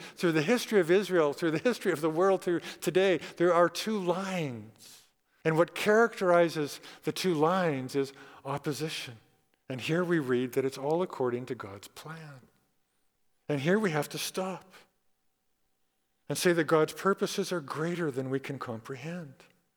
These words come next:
What is God doing? Ever ask God that? <laughs> "Lord, what, what are you doing?" He could have closed Hagar's womb. Yes, he could have closed Hagar's womb, but that would be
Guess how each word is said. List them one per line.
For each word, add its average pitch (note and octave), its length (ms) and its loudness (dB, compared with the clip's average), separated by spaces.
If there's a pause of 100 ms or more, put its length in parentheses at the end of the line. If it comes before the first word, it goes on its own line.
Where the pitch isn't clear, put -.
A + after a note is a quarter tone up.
(260)
What G#3 160 4
is A3 160 0
God D3 300 2 (160)
doing? G#3 560 0 (560)
Ever D#3+ 160 2
ask F#3 200 2
God F#3+ 200 2
that? G#3+ 260 0
<laughs> F#3+ 160 -6
"Lord, A#3+ 180 0 (460)
what, G#3+ 200 2 (480)
what F#3 140 0
are A3+ 200 4
you A#3+ 180 0
doing?" D3 540 0 (1900)
He F#3+ 100 -2
could A3 180 2
have A3+ 140 2
closed G#3+ 560 4
Hagar's F#3 640 2
womb. F3 320 0
Yes, G3 280 2
he G3 100 -4
could F#3 200 0
have F3 120 -4
closed E3 340 0
Hagar's D3+ 600 2
womb, C#3+ 160 -2
but C#3 100 0
that A3 240 2
would G3 160 0
be G3+ 160 -2